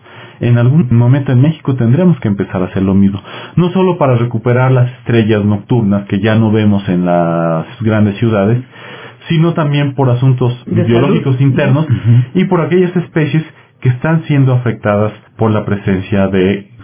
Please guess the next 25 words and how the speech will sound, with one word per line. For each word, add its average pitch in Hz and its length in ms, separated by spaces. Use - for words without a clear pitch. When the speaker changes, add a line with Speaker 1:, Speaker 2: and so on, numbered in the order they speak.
Speaker 1:
ciudades 98 420
o 90 540
sitios 98 260
muy 87 180
brillantes. 76 420
Speaker 2:
Porque 196 320
lo 196 160
que 202 140
veía, 214 340
por 185 120
ejemplo, 190 600
en 170 140
las 165 160
ballenas, 180 600
dicen, 170 260
bueno, 220 200
es 208 80
ecoturismo. 175 840
Se 160 100
suben 175 300
a 165 80
las 143 200
lanchas 175 540
y 156 100
van 208 460